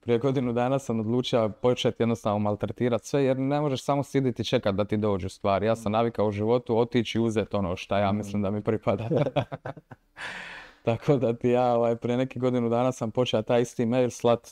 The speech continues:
Speaker 1: na World fifty Best. Našao sam online, e, email adrese nekakvih C E O-a World fifty Besta, njih pet, šest. Ja samo šaljem te mailove. I prije, ne znam, tri mjeseca jedna ova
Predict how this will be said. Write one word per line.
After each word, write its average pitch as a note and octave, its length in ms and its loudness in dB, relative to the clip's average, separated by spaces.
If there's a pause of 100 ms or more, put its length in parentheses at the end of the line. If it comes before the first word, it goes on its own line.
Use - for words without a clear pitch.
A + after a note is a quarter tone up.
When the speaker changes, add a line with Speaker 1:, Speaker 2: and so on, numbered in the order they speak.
Speaker 1:
na G#2+ 140 0
World A2+ 320 0
fifty A2 180 -4
Best. C3 280 0
Našao A#2 280 0
sam G2+ 240 -4
online, G#2+ 480 2 (580)
e, - 60 -4 (600)
email A#2+ 360 2
adrese A2 680 0
nekakvih G#2+ 580 -2
C - 260 -4
E G#2+ 180 2
O-a G#2+ 240 0
World A2 380 -4
fifty G#2+ 200 -2
Besta, A2+ 280 0
njih G#2+ 180 -2
pet, A#2 180 0
šest. - 260 -2
Ja A#2 100 4
samo G#2+ 220 -4
šaljem G#2 300 -2
te G2+ 140 -2
mailove. A2 340 0 (1040)
I A2 180 2
prije, G#2+ 320 0 (420)
ne G#2 160 -4
znam, G2 140 -6
tri A2+ 200 -2
mjeseca G#2 540 0 (880)
jedna G#2+ 400 0
ova G2 480 0